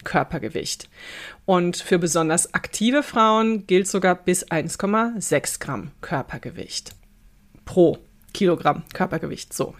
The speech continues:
ist es richtig. Warum ist das so? Weil der Körper ab vierzig einfach mehr Muskular-, Muskulatur abbaut. Das nennt sich Sarkopenie,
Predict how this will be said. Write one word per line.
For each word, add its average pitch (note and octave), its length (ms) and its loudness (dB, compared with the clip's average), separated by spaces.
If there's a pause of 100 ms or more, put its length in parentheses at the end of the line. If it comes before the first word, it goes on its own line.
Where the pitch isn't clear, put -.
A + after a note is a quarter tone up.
ist - 100 -6
es - 160 -4
richtig. - 480 -10 (1400)
Warum F#3 340 4
ist B3 220 6
das F4+ 180 4
so? D#4 320 6
Weil C4 540 6
der A#3 320 8
Körper G3+ 400 4
ab F#3 140 2
vierzig F#3+ 380 -2
einfach E3+ 340 -2
mehr E3+ 200 2
Muskular-, D#3+ 560 -2 (280)
Muskulatur F#3 600 0
abbaut. D#3+ 640 0 (220)
Das - 340 -2
nennt E3+ 320 0
sich - 540 -4
Sarkopenie, D#3+ 960 0